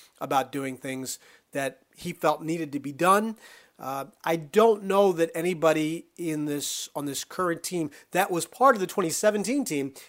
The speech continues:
is going to feel anything like that. So, uh, we'll see how that goes. There are a few guys here who, you know, who had their fortunes changed because of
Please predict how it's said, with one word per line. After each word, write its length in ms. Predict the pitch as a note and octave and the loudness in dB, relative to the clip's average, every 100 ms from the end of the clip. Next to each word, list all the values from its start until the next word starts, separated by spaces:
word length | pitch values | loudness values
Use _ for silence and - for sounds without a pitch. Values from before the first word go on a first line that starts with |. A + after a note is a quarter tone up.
| - | -6
is 180 | D#3 C3+ | -6 0
going 320 | E3+ F#3 F3 | 2 4 2
to 60 | D#3 | -2
feel 520 | - F#3 E3+ D3 - - | -4 2 2 2 -4 -10
anything 560 | D3+ D3+ D#3+ D3 C3+ | -8 -4 -2 -2 0
like 220 | D3 C#3+ | 0 0
that. 280 | - A#2 A2 _ _ _ _ _ - | -4 -6 -8 _ _ _ _ _ -8
So, 400 | - E3 C#3+ C#3+ | -4 0 2 2
uh, 240 | C#3 C3+ C3 - - - _ | 2 0 -4 -14 -20 -20 _
we'll 100 | E3 | 2
see 220 | G3 - A3+ | 2 4 6
how 160 | G3+ | 8
that 240 | E3+ D#3 - | 8 4 2
goes. 420 | C#3+ C3+ C3 - - _ | 2 2 0 -6 -12 _
There 120 | F3 | 4
are 220 | D#3+ F3 | 8 8
a 100 | G3 | 6
few 140 | - G3 | -2 2
guys 320 | F#3 F3+ E3+ | 4 4 2
here 300 | D#3+ E3 E3+ | 0 0 0
who, 340 | D#3 D#3+ D#3+ - - | 0 0 -2 -8 -6
you 100 | E3 | -2
know, 220 | D3 D3+ | -2 -4
who 200 | C#3+ D3+ | -2 2
had 280 | C#3 D#3+ D#3 | 6 6 4
their 160 | D#3+ | 0
fortunes 720 | D3+ - E3+ E3+ F3 E3+ E3 - | 0 0 0 0 -4 -4 -6 -4
changed 520 | F3+ G3+ G3 A#2+ - | 0 2 0 -4 -10
because 380 | C3+ C#3+ C#3 | -4 0 0
of 140 | B2+ | -2